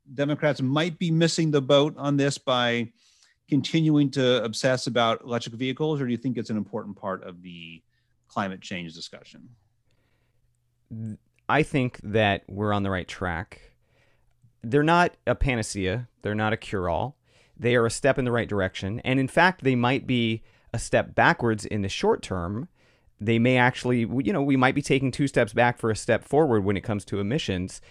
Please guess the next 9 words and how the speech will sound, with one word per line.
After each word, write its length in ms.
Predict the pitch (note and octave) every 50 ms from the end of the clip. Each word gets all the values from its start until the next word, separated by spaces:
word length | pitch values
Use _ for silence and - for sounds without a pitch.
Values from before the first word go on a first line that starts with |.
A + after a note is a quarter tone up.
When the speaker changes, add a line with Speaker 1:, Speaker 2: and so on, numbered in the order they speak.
| - - - _ _ _ _ _ _ _ - - - _ - - -
Speaker 2:
especially 340 | A#2+ - - D#3 D3+ - D3+
when 120 | C#3 B2+
you 40 | A2+
take 220 | - C#3+ A#2 -
into 160 | B2 A2 G#2+
account 380 | G#2+ - - A2+ G#2+ G2+ F#2+ -
all 240 | - G#2+ A2 A2 A2
of 180 | G#2+ F#2+ F#2+
the 420 | F#2 G2+ G2 F#2+ F#2 F2+ F2+ F2